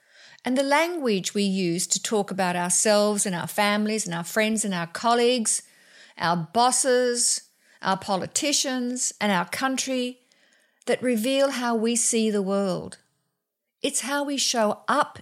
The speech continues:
in the world and how the world shows up to and for us.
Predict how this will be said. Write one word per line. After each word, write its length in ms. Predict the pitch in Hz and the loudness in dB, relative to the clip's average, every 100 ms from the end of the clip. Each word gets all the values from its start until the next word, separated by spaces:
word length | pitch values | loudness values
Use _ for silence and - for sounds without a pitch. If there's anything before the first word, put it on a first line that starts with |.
| - | -4
in 140 | 202 | -2
the 80 | 196 | 0
world 520 | 185 190 180 165 170 _ _ _ - | 0 0 -2 -6 -10 _ _ _ -8
and 140 | 196 | -4
how 260 | 208 233 254 | 0 0 0
the 100 | 254 | 0
world 400 | 214 214 214 208 | 0 0 0 -2
shows 480 | - - 220 226 220 | -2 0 0 0 0
up 380 | 208 208 - _ _ _ - | 0 -2 -6 _ _ _ -6
to 460 | - 240 254 262 - _ _ - | 0 0 0 -4 -10 _ _ -2
and 300 | 208 208 214 | 0 0 -4
for 420 | - 202 190 185 | -4 -4 -4 -4
us. 520 | 185 170 160 - - | -6 -4 -2 -4 -4